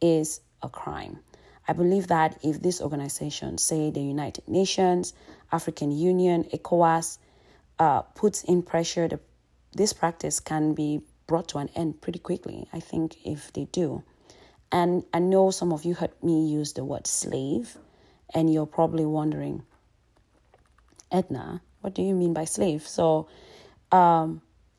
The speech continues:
trokosi is actually a combination of two Iwe words, tro and kosi. Tro means God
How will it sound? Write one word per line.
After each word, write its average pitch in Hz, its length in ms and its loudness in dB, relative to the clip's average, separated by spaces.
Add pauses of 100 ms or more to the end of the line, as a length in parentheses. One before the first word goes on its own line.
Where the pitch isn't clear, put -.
(240)
trokosi 196 760 -2
is 165 300 -2
actually 175 520 0
a 156 60 -2
combination 156 640 -2
of - 200 -12
two - 180 -4
Iwe 151 320 -2
words, - 500 -12 (420)
tro - 400 2 (100)
and 139 240 -8
kosi. - 460 -8 (420)
Tro 220 220 6
means 185 440 2 (160)
God 151 400 0